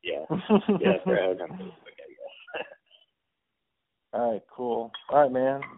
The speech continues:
Speaker 2: Well, have
Speaker 1: Hey,
Speaker 2: fun.
Speaker 1: good talking to you, man.
Speaker 2: Have fun with.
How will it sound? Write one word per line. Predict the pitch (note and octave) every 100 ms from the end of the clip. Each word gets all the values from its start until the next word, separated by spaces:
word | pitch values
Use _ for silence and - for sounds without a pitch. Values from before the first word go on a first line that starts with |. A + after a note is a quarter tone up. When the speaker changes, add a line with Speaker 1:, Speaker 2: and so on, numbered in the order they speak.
| -
Speaker 2:
Well, | C3 C3 C3 B2+ - _ _ _ _ _ _ _ _ _ _ -
have | D3 -
Speaker 1:
Hey, | -
Speaker 2:
fun. | D#3+ F3
Speaker 1:
good | E3+ E3
talking | A#2+ B2
to | F#2+
you, | F2+
man. | F2+
Speaker 2:
Have | D3+ D3+ -
fun | E3+ F3
with. | D#3+